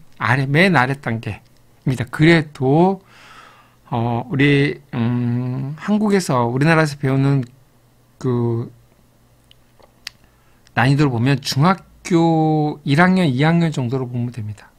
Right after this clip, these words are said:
중학교 일 학년, 이 학년, 이 킨더타임즈가. 그래서 이거를 처음부터 잘할 수는 없으니 같은 거를 여러 번 보자. 프린트 집에 가져가서 계속 읽어보자.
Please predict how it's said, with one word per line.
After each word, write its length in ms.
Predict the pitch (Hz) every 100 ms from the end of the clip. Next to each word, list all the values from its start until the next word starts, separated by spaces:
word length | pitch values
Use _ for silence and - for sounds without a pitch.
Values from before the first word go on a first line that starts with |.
| _
중학교 380 | - 107 - 117
일 60 |
학년, 200 | 110 107
이 40 | 107
학년, 280 | 101 - - - -
이 80 | 123 120
킨더타임즈가. 800 | 165 160 156 131 113 104 - - _ _ _ _ -
그래서 240 | - 214 - - - - - - - _
이거를 680 | 143 185 170 151 156 127 117
처음부터 420 | - - 247 254 247
잘할 300 | - 139 160
수는 300 | 156 - 147
없으니 680 | 107 - - 120 107 110 98 _ _ _ -
같은 460 | - - 165 160
거를 320 | 151 139 139
여러 240 | 123 117 143
번 180 | 151 135
보자. 320 | 110 107 101 - _ _ _ _ _ _ _ _ _ _ _
프린트 540 | 196 208 208 190 180
집에 300 | - 123 156
가져가서 640 | 156 120 127 120 117 143 -
계속 340 | 143 139 165
읽어보자. 760 | 127 135 135 143 123 - 104